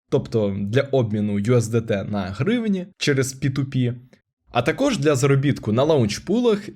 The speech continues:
і інших івентах. Те, чим вам користуватись, ви вже згодом самі зрозумієте.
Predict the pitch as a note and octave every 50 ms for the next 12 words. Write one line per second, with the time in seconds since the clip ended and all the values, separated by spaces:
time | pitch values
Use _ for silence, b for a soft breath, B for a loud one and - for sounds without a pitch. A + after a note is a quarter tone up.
0 | - C3 D3+ E3 F#3 - - B2+ C3+ C3 - B2+ A#2 - - - B2+ A2+ A#2 G2
1 | E2+ F#2 - - - - - _ _ _ _ _ _ _ _ - E3+ C#3+ - -
2 | - C3 A#2 G#2+ G#2 D3+ G#3 C4+ C4+ - B3+ A#3+ G#3 - - G3 F#3 F3+ F3 -
3 | C3+ A#2+ C3 D3 A3+ A#3 D#3+ A#2+ - C3+ D3 C3+ G#2+ G#2+ G#2+ A#2+ B2+ B2 A#2+ G#2+
4 | G#2 - B2 A#2 A2+ A2 G#2+ G2+ G#2+ G#2 G#2 A2+ A#2 A#2 A2 F#2+ - - - -
5 | - -